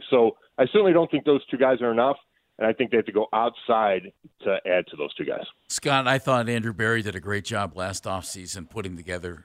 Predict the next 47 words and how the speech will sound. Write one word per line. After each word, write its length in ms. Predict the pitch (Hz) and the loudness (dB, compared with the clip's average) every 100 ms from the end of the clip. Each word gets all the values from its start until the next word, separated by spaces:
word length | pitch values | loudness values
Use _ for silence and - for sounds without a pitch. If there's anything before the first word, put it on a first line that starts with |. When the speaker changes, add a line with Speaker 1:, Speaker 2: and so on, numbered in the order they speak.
| - | -20
Speaker 2:
a 60 | 85 | -16
defensive 480 | 85 101 92 87 | -14 -12 -12 -12
line 380 | 80 82 82 62 _ _ - | -12 -10 -10 -12 _ _ -14
and, 180 | 92 95 | -14 -10
and 180 | 95 90 | -12 -10
bringing 280 | 101 95 | -12 -10
in 100 | 92 90 | -10 -8
a 40 | |
lot 200 | 85 85 | -6 -8
of 80 | 78 | -8
guys. 380 | 82 82 - - _ _ _ _ | -10 -10 -12 -16 _ _ _ _
How 180 | - 147 | -8 -6
does 180 | 139 107 | -6 -6
he 80 | 101 | -6
go 160 | 110 | -4
about 280 | 98 92 92 | -4 -4 -4
it 120 | 78 | -6
this 240 | 85 76 - | -12 -12 -12
year? 200 | - - _ _ _ _ _ _ _ _ _ - - - - - | -14 -20 _ _ _ _ _ _ _ _ _ -20 -20 -18 -12 2
Speaker 1:
Yeah, 180 | 196 214 | 4 4
it, 280 | 190 190 - | 4 2 2
you 120 | 196 | 2
know, 140 | 185 185 | 4 4
it 220 | 180 175 - | 2 -2 0
starts 260 | 254 185 - | 2 2 -2
with 240 | 139 139 139 - - | 0 2 0 -6 -4
Zadarius 380 | 120 127 127 107 - | 4 4 4 -2 -10
Smith, 140 | 82 - _ - | -18 -20 _ -2
right? 240 | 107 127 | 0 2
'Cause 200 | - 117 - _ _ _ _ - | 2 -2 -4 _ _ _ _ -2
when 180 | 120 | 2
they 60 | 123 | 6
made 180 | 135 147 | 6 6
that 140 | 143 - | 4 2
trade, 520 | 131 123 127 127 123 - | 2 4 4 2 -4 -18
they 100 | - | -14
redid 300 | 107 120 117 | -6 -6 -4
the 60 | 107 | -2
contract 440 | 110 107 - 95 | 0 -2 0 -2
so 100 | 110 | 0
he'd 160 | 101 104 | 0 -2
become 260 | 95 98 85 | -2 -2 -4
a 60 | - | -2
free 180 | 80 76 | -2 -2
agent. 160 | - _ _ _ - _ _ - | -4 _ _ _ -20 _ _ -8
I, 40 | - | -2
I 280 | - 160 | 0 2